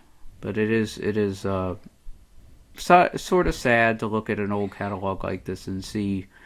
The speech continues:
what they once were, and, uh, it's just not there anymore.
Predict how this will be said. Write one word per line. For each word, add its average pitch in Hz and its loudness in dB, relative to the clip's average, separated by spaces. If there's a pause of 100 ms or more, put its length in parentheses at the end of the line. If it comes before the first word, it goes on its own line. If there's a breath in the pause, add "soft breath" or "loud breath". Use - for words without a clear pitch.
(220 soft breath)
what 143 2
they 131 4
once 110 0
were, 101 0 (560 soft breath)
and, 101 -4
uh, 98 -4 (280)
it's - -6
just 151 -4
not 147 -2
there 101 0
anymore. 92 -2